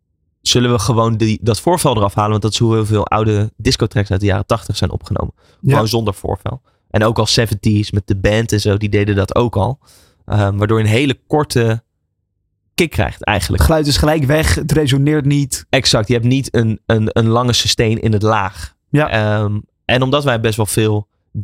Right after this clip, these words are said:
Speaker 1: disco-invloeden hebben, weet je wel, voor een floorbeats dat gespeeld wordt, wil je, wilden we eigenlijk die sound opzoeken. Ehm, en toen hadden we ook zoiets van, laten we dat live ook gewoon doen. En toen hebben we hem op een gegeven moment eruit gehaald. En ik heb dus twee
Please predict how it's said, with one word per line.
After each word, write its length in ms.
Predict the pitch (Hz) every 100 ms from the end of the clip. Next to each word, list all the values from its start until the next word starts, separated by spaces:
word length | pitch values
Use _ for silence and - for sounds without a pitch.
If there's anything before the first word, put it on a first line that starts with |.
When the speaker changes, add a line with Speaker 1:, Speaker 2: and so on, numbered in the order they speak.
| -
Speaker 1:
disco-invloeden 840 | - 120 - 107 104 110 104 104 104
hebben, 440 | - 104 110 113 127
weet 140 | 104
je 60 | -
wel, 180 | 107
voor 220 | 110 110 107
een 100 | 104
floorbeats 400 | 107 107 107 -
dat 160 | 104
gespeeld 360 | - - 120 113
wordt, 140 | 101
wil 180 | 117 117
je, 240 | 110 110 - _ _ _
wilden 260 | - 123 127
we 60 | 117
eigenlijk 300 | 123 131 117
die 80 |
sound 300 | 113 107 110
opzoeken. 480 | 92 - 104 - 131 - - _ _ _
Ehm, 580 | 107 107 107 104 104 104 -
en 120 | 135
toen 80 | 139
hadden 160 | 143 139
we 40 |
ook 60 | 127
zoiets 220 | 131 120
van, 120 | - 110
laten 180 | 104
we 60 | -
dat 280 | 104 - - _ _ _ _ _ _ _
live 320 | 110 107 104
ook 140 | - -
gewoon 440 | 147 131 123 110 -
doen. 320 | 113 127 127
En 60 | 117
toen 100 | 120
hebben 100 | 110
we 60 | 110
hem 80 |
op 60 | 113
een 60 | -
gegeven 160 | 117
moment 160 | 113 107
eruit 240 | 107 113
gehaald. 460 | - 110 104 107 -
En 260 | 107 107 - _ _ _ _ _ _
ik 140 | 110
heb 160 | 110 104 _ _ _
dus 180 | 110 -
twee 380 | 147 131 135